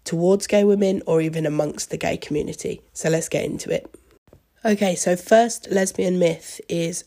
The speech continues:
all lesbians love sport. Okay, so it's a really broad statement.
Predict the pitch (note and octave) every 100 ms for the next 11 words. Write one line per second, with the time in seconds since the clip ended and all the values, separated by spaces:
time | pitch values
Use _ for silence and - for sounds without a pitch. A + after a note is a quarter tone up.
0 | - F3+ F3+ F#3 F#3+ F3 E3+ - E3 E3
1 | E3 - E3+ E3 D#3+ - - - D#3+ D3+
2 | - - - - - - - _ - F3+
3 | E3 D#3+ - E3 - F#3 G#3 A3 G#3+ E3+
4 | E3+ - D#3+ D#3+ D3+ C#3+